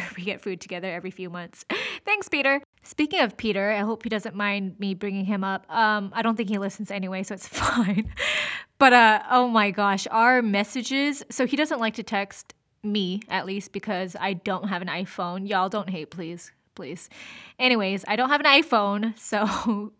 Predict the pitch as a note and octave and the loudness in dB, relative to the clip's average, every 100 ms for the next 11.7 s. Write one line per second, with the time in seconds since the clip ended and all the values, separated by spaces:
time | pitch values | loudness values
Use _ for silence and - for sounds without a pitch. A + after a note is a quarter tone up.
0 | _ _ A3 G#3+ G#3+ G#3+ B3 B3+ B3+ B3+ | _ _ 2 4 2 0 0 2 2 2
1 | B3+ - G#3+ C#4+ - A#3+ A3 - F#3 - | 0 -2 -4 -4 -2 0 -2 -4 -8 -6
2 | F#3+ - A#2 F#3 F3 F3+ F3 - F#3 F#3 | -6 -6 -8 -6 -6 -6 -8 -6 -6 -4
3 | G3 F3+ F#3 F3+ F3 F3 F3 - - - | -2 0 0 -4 -8 -10 -12 -14 -20 -20
4 | _ - G3 - G3+ F#3 F#3+ F#3+ F#3 F3+ | _ -6 -6 -6 -6 -4 -4 -4 -4 -6
5 | F#3 F#3 G3+ G#3+ A#3 - _ - F#3 F3+ | -6 -6 -4 -6 -6 -10 _ -8 -6 -6
6 | F3 G3 G3 F#3 - F#3+ F#3+ F#3 - F#3 | -6 -6 -4 -4 -2 -2 -2 -4 -6 -8
7 | F#3 - F#3 F3+ F3 F3 - - G3 - | -8 -8 -8 -8 -8 -10 -12 -12 -10 -6
8 | F#3 - A3 A#3 G3+ G3 G#3 A#3 - - | -6 -2 -2 0 -2 -2 -4 -6 -6 -6
9 | F3+ G3 B3 C4 C#4 A4+ G3 F#3+ G3+ G3 | -4 -4 -4 -4 -2 -2 -2 -2 -2 -4
10 | G#3 G#3 G#3+ F#3 F#3 F3+ - A#3 A3+ A3 | -4 0 0 0 -4 -6 -2 0 2 -2
11 | A#3+ C4+ - A#3 A#3+ A#3+ | -4 -6 -2 2 2 0